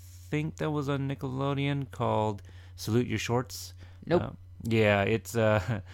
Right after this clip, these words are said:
Speaker 1: <laughs> it's one of those shows that I watch. You, you know, like, how you watch, like,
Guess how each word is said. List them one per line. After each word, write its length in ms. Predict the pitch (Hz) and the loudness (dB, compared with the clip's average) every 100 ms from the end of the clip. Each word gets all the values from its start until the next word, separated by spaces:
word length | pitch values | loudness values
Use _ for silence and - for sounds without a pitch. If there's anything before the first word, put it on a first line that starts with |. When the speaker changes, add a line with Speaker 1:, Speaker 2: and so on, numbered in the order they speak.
| - | -18
Speaker 1:
<laughs> 220 | - - | -14 0
it's 480 | 190 196 190 180 160 | 4 4 6 4 4
one 120 | 185 | 4
of 80 | 165 | 6
those 180 | 151 | 4
shows 220 | - 139 131 | 4 4 4
that 100 | 117 | 4
I 60 | |
watch. 300 | 117 117 113 | 6 4 4
You, 80 | 160 | -2
you 160 | 135 175 | 2 2
know, 140 | 165 | 4
like, 140 | 139 120 | 4 4
how 60 | |
you 160 | 127 127 | 2 4
watch, 240 | 120 - | 2 2
like, 220 | 107 107 | -2 -2